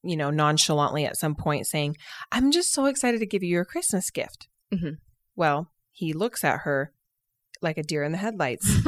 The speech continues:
Speaker 2: <laughs>
Speaker 1: and it's very obvious that he did not or does not currently
Speaker 2: Yeah.
Speaker 1: have a gift, and he looks panicked. So she says immediately her friend can tell, "He doesn't have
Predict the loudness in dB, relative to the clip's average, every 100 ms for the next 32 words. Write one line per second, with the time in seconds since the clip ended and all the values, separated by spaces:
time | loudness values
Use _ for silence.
0 | 0 -4 -10 2 6 8 6 6 8 10
1 | 10 8 8 4 2 -2 -8 -14 _ _
2 | -2 2 4 4 2 6 6 6 4 6
3 | 8 6 6 4 4 0 0 0 -2 -4
4 | 2 4 4 0 _ _ _ -4 -2 -2
5 | -2 -4 -6 -14 -20 -20 0 4 4 4
6 | 0 -2 0 -2 -4 -12 -18 -20 -20 -2
7 | 6 6 6 4 4 6 4 0 -10 _
8 | -4 2 4 4 4 2 2 2 4 4
9 | 2 0 -2 2 4 4 0 -10 _ _
10 | -4 -2 -2 -4